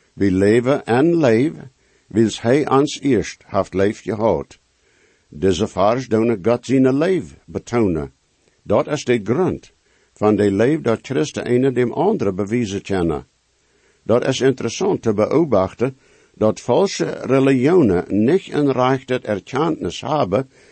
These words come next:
van de leef. Zij leven dat een mens zijn radung moet verdiend worden. Aber God heeft dat door Jezus zijn dood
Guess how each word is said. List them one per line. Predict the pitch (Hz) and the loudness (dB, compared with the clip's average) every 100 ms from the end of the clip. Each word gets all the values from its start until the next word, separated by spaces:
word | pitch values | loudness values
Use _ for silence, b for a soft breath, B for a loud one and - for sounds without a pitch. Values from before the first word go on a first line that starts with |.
| b | b
van | - 101 107 117 | -6 2 4 4
de | 135 | 4
leef. | 143 190 143 71 - | 2 0 -2 -4 -10
Zij | 73 101 170 | -4 -2 0
leven | 165 113 131 131 | 0 0 0 -2
dat | 113 - | -2 0
een | 107 | 0
mens | 104 117 - | 0 -2 -2
zijn | 117 107 101 | 0 2 0
radung | 127 160 101 110 - b b b | 0 0 -2 -2 -6 b b b
moet | - 110 110 | -2 0 0
verdiend | - 113 156 196 | -2 0 2 0
worden. | - 104 87 73 69 _ _ _ _ _ | 0 0 0 -2 -10 _ _ _ _ _
Aber | 120 117 110 | 0 0 0
God | 180 196 - | -2 -4 -4
heeft | 127 190 - | -4 -4 -4
dat | 123 123 | -4 -2
door | 127 135 | -2 -2
Jezus | 131 139 131 135 131 | -2 -2 -2 -6 -2
zijn | 139 131 104 | 0 0 0
dood | 156 165 156 | 0 0 -4